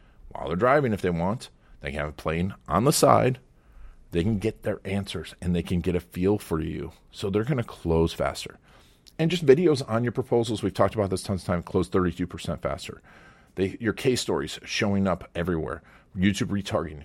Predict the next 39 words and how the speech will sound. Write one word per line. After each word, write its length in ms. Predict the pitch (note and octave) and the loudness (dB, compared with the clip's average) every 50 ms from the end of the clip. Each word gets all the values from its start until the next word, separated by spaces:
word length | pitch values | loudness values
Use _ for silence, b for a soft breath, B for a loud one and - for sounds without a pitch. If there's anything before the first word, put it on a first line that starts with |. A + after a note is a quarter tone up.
| - - | -16 -10
you're 140 | - F#2 F2+ | -6 -4 0
gonna 180 | F#2 G2+ F#2+ | 0 0 0
close 380 | - - - F#2+ F2+ E2+ D#2+ - | -2 -2 0 2 2 2 2 -2
faster. 560 | - - D#2+ D#2 - - - - - - - _ _ _ _ _ _ _ _ _ | -2 0 0 0 0 -4 -8 -14 -16 -18 -20 _ _ _ _ _ _ _ _ _
You're 100 | A2 G2+ | -4 0
gonna 80 | G2 | 2
close 140 | A2+ G#2+ F2+ | 4 4 4
massively 600 | G2 G2+ G2+ G2+ G#2 G2+ F#2+ - G#2 F2+ F2+ D#2+ | 4 2 2 4 4 4 2 0 0 0 -2 0
faster. 400 | - D#2 C#2 - - - C#2+ - B B B B B B B | 0 -2 -4 -4 -6 -10 -14 -14 B B B B B B B
Using 280 | F#2+ A2 A2+ B2+ B2 | 0 2 2 2 2
YouTube 380 | A2+ A2+ A2+ - C3 A2+ A2+ - | 0 0 0 0 0 0 0 -2
in 200 | - G#2 G#2 A2 | 0 0 2 4
your 220 | G#2+ G2+ G#2 G#2 - | 4 2 2 0 -2
sales 420 | - - - - - G2 G2+ F2+ | -4 -6 -4 0 2 2 0 2
process. 480 | - - F2+ D#2 - - - - - - | 4 4 4 4 4 -2 -8 -10 -8 -8
We 100 | F2+ E2 | -8 0
talked 200 | - G2 F2+ E2+ | 2 4 4 6
about 200 | G#2 G2 F2+ D#2+ | 6 6 6 6
Dot 200 | F#2 F2 F2+ F#2 | 6 6 6 4
and 100 | F#2+ F2 | 0 -2
Co 300 | - F#2 E2+ D#2+ D2 - | 0 2 2 2 2 0
a 40 | D#2 | -2
lot 200 | D2+ D#2 D2+ D2+ | 0 0 0 0
of 60 | D2+ | 0
times. 340 | - E2+ D2 C#2+ C#2 - B B B B B B B | -2 -6 -8 -8 -10 -12 B B B B B B B
Sending 280 | B - F#2 F2 F2+ F#2+ | B -4 0 2 2 2
out 120 | G2+ G2 | 2 0
case 220 | - - F#2 F2+ - | -2 -4 -4 -4 -2
stories 280 | - G2+ F#2+ F#2 E2+ | 0 0 0 2 2
ahead 220 | F#2+ E2 D2+ G2 G2 | 0 0 0 0 0
of 80 | F#2+ | 0
time. 260 | - - C#2+ C2+ D2 B B B B B B B | 0 -2 -4 -6 -6 B B B B B B B
They're 140 | - E2+ E2+ | 0 0 0
closing 480 | - - - E2+ E2+ F2 E2+ F2+ G#2 G2 | 0 0 2 6 6 6 6 6 2 2
faster 320 | - G2+ F2+ F2 - G#2 | 4 4 4 4 2 -2
because 220 | F#2 F2 - G2 - | -4 -4 -6 -8 -8
people 380 | - - - G2 - B2+ C3 | -10 -10 -12 -6 -4 -4 -4
come 280 | B2+ - - B2 A#2+ F#2 | -4 -6 -8 -8 -6 -4
on 340 | F#2 D#2+ D2+ D#2 E2+ E2+ | -2 -2 -2 -4 -6 -8